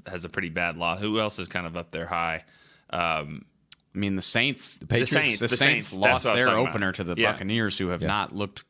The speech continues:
Speaker 2: great
Speaker 1: What,
Speaker 2: since.
Speaker 1: yeah, that was
Speaker 3: But,
Speaker 1: the other
Speaker 3: but I
Speaker 1: team.
Speaker 3: think that's also part of this, too, is when you look at what the N F L traditionally is, it's about now, week six, seven, eight, when you start to really start seeing teams, teams kinda separate out of this pack.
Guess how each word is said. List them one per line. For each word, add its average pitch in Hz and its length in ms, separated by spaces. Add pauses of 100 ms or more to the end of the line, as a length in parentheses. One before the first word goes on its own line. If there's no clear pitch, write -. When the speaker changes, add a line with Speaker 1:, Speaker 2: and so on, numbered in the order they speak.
(160)
Speaker 2:
great 104 180
Speaker 1:
What, 98 140
Speaker 2:
since. 90 340
Speaker 1:
yeah, 101 240
that 104 160
was 233 80
Speaker 3:
But, - 60
Speaker 1:
the 101 60
other 95 60
Speaker 3:
but 214 120
I 220 60
Speaker 1:
team. 190 80
Speaker 3:
think 214 180
that's 170 180
also 160 300
part 117 260
of 101 60
this, - 280
too, 117 220
is 90 220
when 95 100
you 95 120
look 120 260
at 101 260 (220)
what 107 260
the 107 140
N 101 60
F 101 120
L 98 80
traditionally 87 720
is, 87 400
it's - 180
about 101 380
now, 90 340
week 85 240
six, - 300
seven, 87 400
eight, 107 200
when 92 140
you 90 80
start 95 360
to 85 100
really 92 240
start 87 340
seeing 87 300
teams, 85 460
teams 104 280
kinda 90 240
separate 87 500
out 80 160
of 76 80
this 71 160
pack. 98 380